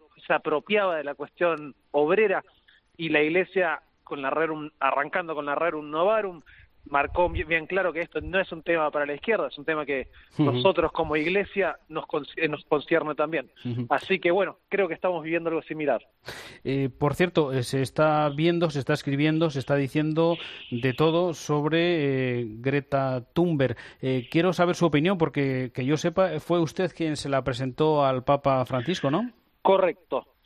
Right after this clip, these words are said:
Speaker 1: sí, sí, sí. Em, y bueno, yo creo que esta chica realmente está,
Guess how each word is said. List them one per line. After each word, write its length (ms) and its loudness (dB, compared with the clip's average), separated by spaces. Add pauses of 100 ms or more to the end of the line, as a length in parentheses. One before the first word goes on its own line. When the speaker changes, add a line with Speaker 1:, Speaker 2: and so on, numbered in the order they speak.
Speaker 1:
sí, 120 0
sí, 220 -2
sí. 220 0 (140)
Em, 840 2
y 140 0
bueno, 300 2
yo 120 -6
creo 220 -2
que 180 -6 (300)
esta 320 2
chica 440 -2 (280)
realmente 920 -2
está, 840 0